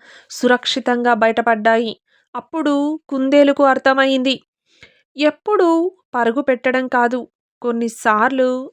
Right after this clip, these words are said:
ఆగి ఆలోచించడం, ప్రాణాలను కాపాడుకోవడం కూడా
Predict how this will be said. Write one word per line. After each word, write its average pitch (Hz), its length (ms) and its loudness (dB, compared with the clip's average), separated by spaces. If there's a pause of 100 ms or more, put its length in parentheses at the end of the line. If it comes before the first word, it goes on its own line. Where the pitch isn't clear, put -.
(120)
ఆగి 214 480 -2
ఆలోచించడం, 233 880 -2 (360)
ప్రాణాలను 269 640 0
కాపాడుకోవడం 240 840 0
కూడా 233 520 0